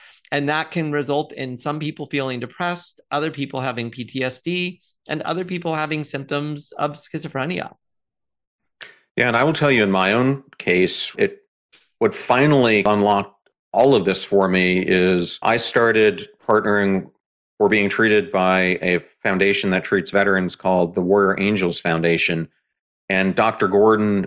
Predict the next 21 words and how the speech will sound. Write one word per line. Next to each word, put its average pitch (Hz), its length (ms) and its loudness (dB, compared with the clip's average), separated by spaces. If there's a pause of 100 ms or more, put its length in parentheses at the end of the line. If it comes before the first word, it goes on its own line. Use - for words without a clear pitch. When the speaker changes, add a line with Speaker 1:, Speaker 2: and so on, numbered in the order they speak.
(120)
Speaker 2:
who 95 240 2
came 120 240 0
up 120 160 0
with 110 100 -2
the - 80 -6
treatment 117 380 0
plan, 98 580 0 (840)
starts 160 360 0
it 139 60 2
out 170 220 2
by 101 100 4
looking 117 460 0
at 107 240 -2 (460)
your 107 120 2
blood, 92 440 2
but 95 180 2
it's 95 200 -4
not 127 240 0
like 110 220 -2
the 98 80 -4
typical 101 720 0